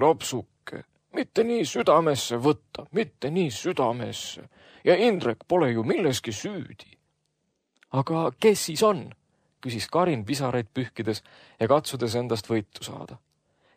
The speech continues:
"Keegi peab ometi süüdi olema." "Ja mis süüsse puutub?"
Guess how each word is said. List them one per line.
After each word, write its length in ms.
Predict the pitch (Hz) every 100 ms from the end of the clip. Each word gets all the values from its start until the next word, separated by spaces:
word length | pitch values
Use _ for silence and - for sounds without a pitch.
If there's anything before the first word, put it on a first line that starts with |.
| -
"Keegi 260 | 240 190
peab 320 | 185 214 170 190
ometi 300 | 185 175 185
süüdi 420 | 214 208 156 175
olema." 420 | 202 123 - - _ _ _ _ _ _ _ _ _ -
"Ja 100 | 139
mis 480 | 143 - - - _
süüsse 600 | - 254 208 113 - - 104
puutub?" 640 | 202 175 107 _ - 98